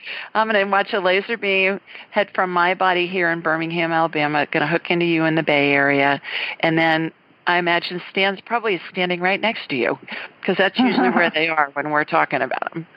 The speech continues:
Speaker 1: So here we go. Laser beam's got you. Okay, yep. It's got St-, it has Stan. Stan's right there. All right. So, Stan, um, anything you need to tell Susie? Quit fretting about everything. What are you fretting about? <laughs>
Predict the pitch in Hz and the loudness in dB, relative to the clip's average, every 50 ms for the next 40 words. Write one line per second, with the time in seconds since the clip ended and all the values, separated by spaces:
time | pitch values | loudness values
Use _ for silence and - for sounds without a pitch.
0 | - - 190 170 156 151 - - - - - - - - 233 240 233 220 185 170 | -2 2 2 4 4 2 0 -2 -6 -8 -8 -4 0 0 2 2 2 0 2 2
1 | 151 - 135 120 - - 156 156 180 - 180 170 156 151 143 151 151 131 - - | 4 4 2 2 0 -2 -4 -4 -4 -4 -6 -4 -4 -4 -4 -4 -8 -10 -10 -6
2 | - 196 196 196 - - - 175 180 185 185 190 185 185 185 180 185 185 - - | -2 0 0 0 0 -2 -8 -12 -8 -6 -2 0 0 0 0 0 -2 -2 -2 -2
3 | 185 180 - 202 - - - 175 196 233 - _ _ _ _ _ _ 190 185 - | -4 -2 -2 -4 -4 -2 0 0 0 0 -2 _ _ _ _ _ _ -10 -10 -6
4 | - - 226 226 - - - - - - 214 220 214 220 233 233 - - - - | -4 -4 -4 -4 -4 -10 -10 -10 -2 -2 0 0 2 2 0 0 -2 -4 -2 0
5 | 254 262 226 208 202 190 190 185 - - 196 202 214 226 214 226 214 208 - - | 0 2 2 2 2 0 -2 -4 -6 -4 -2 -2 -2 0 -2 -2 -2 -2 -2 -2
6 | 226 226 220 190 180 180 - - _ - 196 214 220 196 180 - - - - - | 0 2 2 4 2 2 0 -2 _ 0 2 2 2 2 0 -4 -8 -16 -16 -14
7 | - - - - - - - 247 226 226 226 220 - - - - - - 254 247 | -14 -14 -14 -16 -18 -4 0 2 2 2 2 0 -2 -6 -12 -16 -10 -6 -2 0
8 | 240 233 214 170 151 156 - - - - - - - - - - - - - 220 | 2 2 2 0 -2 -6 -12 -18 -20 -20 -20 -20 -20 -20 -20 -20 -16 -4 0 0
9 | 226 208 202 - - 214 214 226 - 247 233 226 226 226 214 208 208 208 202 - | 0 0 0 -2 0 0 0 0 0 0 0 2 2 2 2 2 2 0 0 -2
10 | - 220 - _ - - 220 202 196 196 - - - - - 220 214 208 190 185 | -6 -6 -6 _ -4 0 2 4 4 2 0 -4 -10 -4 0 0 2 2 2 0
11 | - - - 226 220 - - - - - - 202 185 190 185 156 143 139 151 151 | 0 0 0 0 0 0 -4 -12 -12 -2 0 2 4 4 4 2 2 0 -2 -6
12 | 143 - 160 143 160 156 151 147 143 - 143 143 147 - 156 147 147 143 156 180 | -2 -2 -2 0 2 2 2 2 0 0 -2 -4 -2 -2 -4 -4 -2 -2 0 0
13 | 196 202 196 - - - 175 180 170 156 156 131 - - - - 143 - - - | 0 0 -2 -2 0 0 2 2 2 0 0 -2 0 2 2 2 2 0 -2 -2